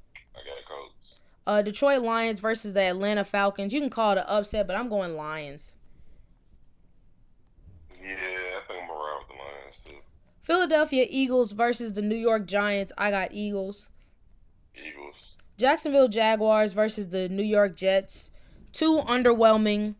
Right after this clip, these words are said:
Speaker 2: rookie quarterbacks, first two quarterbacks selected. I remember before the season started, you mentioned this was one of the rookie matchups you were looking forward to. I'm sure that's probably not the case anymore.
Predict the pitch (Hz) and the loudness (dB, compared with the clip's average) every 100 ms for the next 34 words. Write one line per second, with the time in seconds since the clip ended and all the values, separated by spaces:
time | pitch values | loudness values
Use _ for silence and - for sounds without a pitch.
0 | - - - - 196 220 220 214 214 214 | -16 -20 -20 -4 0 2 0 -2 2 4
1 | 214 208 214 247 - - 214 220 - 220 | 4 4 2 0 -8 0 0 0 -4 -4
2 | - 220 208 208 208 - 196 214 233 247 | 0 2 2 2 0 -2 4 4 4 0
3 | 254 247 - - 208 220 233 214 202 185 | -2 -2 -16 2 4 6 4 4 2 2
4 | 190 214 220 208 226 208 202 202 190 196 | -2 0 0 0 -4 -6 -2 -2 -2 -2
5 | 208 202 196 196 196 190 196 180 185 202 | -2 -2 -2 -2 -2 -2 -2 -2 -2 -4
6 | 196 196 196 196 - 202 196 190 185 - | 0 0 2 -2 -4 -4 -2 -4 -6 -2
7 | 208 214 214 220 - 214 220 320 262 214 | 0 0 -2 -6 -4 -4 -4 0 0 0
8 | 233 220 202 196 196 196 196 196 190 190 | -2 0 0 -2 -4 -2 -2 -2 -4 0
9 | 185 180 | 2 2